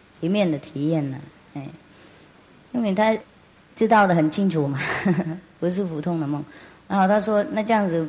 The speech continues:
表示说，是不是他要跟着师父了？我说，不是跟着我啦，就要跟着我的道理啦，<laughs> 不是叫我当师父啦，就是叫，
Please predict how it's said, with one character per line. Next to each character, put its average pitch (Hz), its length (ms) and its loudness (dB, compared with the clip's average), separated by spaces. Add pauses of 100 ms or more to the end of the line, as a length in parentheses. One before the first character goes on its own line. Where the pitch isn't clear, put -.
表 165 180 4
示 208 160 0
说， 190 400 0
是 - 160 -2
不 190 120 0
是 196 140 0
他 180 220 2
要 190 140 2
跟 196 180 0
着 156 140 0
师 180 180 -2
父 165 220 -2
了？ 127 120 -4 (840)
我 180 100 -2
说， 208 300 2 (680)
不 214 120 2
是 254 160 0
跟 269 220 4
着 180 200 6
我 175 140 6
啦， 147 240 2 (440)
就 202 140 -8 (960)
要 233 260 4 (280)
跟 254 180 4
着 180 180 6
我 160 140 4
的 175 140 2
道 185 260 4
理 143 220 0
啦， 143 180 -6 (260)
<laughs> - 920 -8
不 185 120 0
是 220 220 2
叫 247 180 4
我 147 320 2
当 175 200 0
师 190 220 2
父 190 200 0
啦， - 180 -4 (200)
就 180 160 -2
是 190 180 -2
叫， 196 300 2